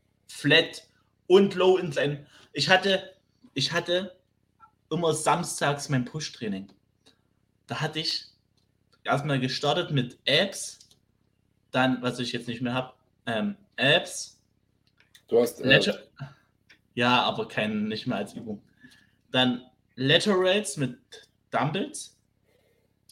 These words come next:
Speaker 1: Dann hatte ich eine Low Incline Smith, drei Sätze und dann eine Flat Incline <laughs> Smith, drei Sätze hinterher. Das war so geil.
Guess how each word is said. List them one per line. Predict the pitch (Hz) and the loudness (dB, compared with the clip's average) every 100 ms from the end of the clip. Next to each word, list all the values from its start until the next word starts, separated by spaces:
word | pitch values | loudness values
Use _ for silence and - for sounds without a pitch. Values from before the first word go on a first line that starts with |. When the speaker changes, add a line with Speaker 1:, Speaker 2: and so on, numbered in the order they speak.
| _ _ _ - | _ _ _ -2
Speaker 1:
Dann | 139 185 233 | 2 4 2
hatte | 165 156 | 0 -4
ich | 175 - - _ _ _ _ _ _ - | -6 -6 -12 _ _ _ _ _ _ -8
eine | 135 127 123 - _ _ _ _ _ _ _ | 0 2 0 -4 _ _ _ _ _ _ _
Low | 135 139 185 214 - | 2 6 6 6 0
Incline | 220 247 254 220 190 | 4 4 4 0 0
Smith, | 196 - 190 - - _ _ _ _ _ _ _ _ _ - - - | -2 -2 -2 -2 -8 _ _ _ _ _ _ _ _ _ -20 -20 -6
drei | 170 185 | 2 2
Sätze | 180 208 208 - - - _ _ _ - | 2 0 0 -6 -8 -10 _ _ _ -10
und | 170 143 | -6 0
dann | 175 190 | 4 6
eine | 220 160 | 6 2
Flat | - - 202 240 - | -2 4 6 6 4
Incline | 160 151 143 143 139 - - | -2 0 4 4 2 -2 -4
<laughs> | - - | -6 -14
Smith, | - 156 151 147 - | -12 -2 0 0 -2
drei | 143 139 | 4 6
Sätze | 143 139 - 139 | 6 4 4 6
hinterher. | 139 131 120 135 127 - _ _ _ _ _ _ _ _ _ _ | 6 6 4 4 2 -4 _ _ _ _ _ _ _ _ _ _
Das | 139 135 | -18 -12
war | |
so | 127 135 | -8 -8
geil. | - 143 147 131 | -2 2 2 0